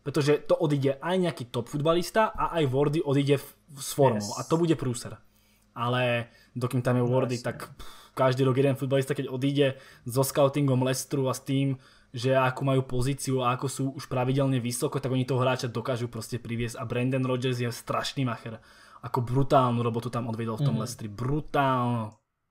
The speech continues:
Speaker 2: Bru-, ek-, extrém,
Speaker 1: Keď je nejaký
Speaker 2: extrém.
Speaker 1: manažer, ktorý má ísť vyššie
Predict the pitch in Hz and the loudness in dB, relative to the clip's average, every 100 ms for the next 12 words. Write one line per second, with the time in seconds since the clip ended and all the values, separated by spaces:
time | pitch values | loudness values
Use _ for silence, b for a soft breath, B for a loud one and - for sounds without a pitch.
0 | _ _ _ - - 135 135 135 117 - | _ _ _ -6 -2 0 0 0 0 -2
1 | - - 123 - - 117 170 208 190 180 | -8 -6 -6 -4 -2 4 6 6 6 4
2 | 165 151 160 151 131 143 135 139 151 131 | 2 4 4 2 0 2 4 4 2 -4
3 | 110 117 - 147 | -2 -4 0 4